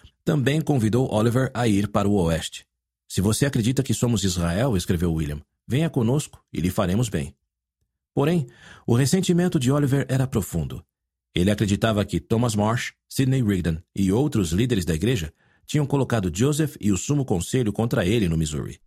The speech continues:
Ele temia que sua saída da igreja tivesse maculado sua reputação entre os santos. Queria que se lembrassem das coisas boas que ele fizera,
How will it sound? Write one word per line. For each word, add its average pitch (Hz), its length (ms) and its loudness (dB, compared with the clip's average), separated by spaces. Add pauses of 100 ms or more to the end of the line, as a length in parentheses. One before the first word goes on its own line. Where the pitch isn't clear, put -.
(760)
Ele 151 160 2
temia 170 360 4
que - 120 0
sua 127 220 0
saída 113 340 2
da 85 100 2
igreja 85 360 2
tivesse 110 440 0
maculado 113 600 0
sua 110 200 0
reputação 113 640 0
entre 82 140 -2
os - 100 -8
santos. - 380 -12 (600)
Queria 101 300 2
que 101 120 -4
se - 120 -4
lembrassem 90 580 -2
das 92 220 -2
coisas 104 340 -2
boas 143 480 0
que - 120 -2
ele 127 160 0
fizera, 95 440 -2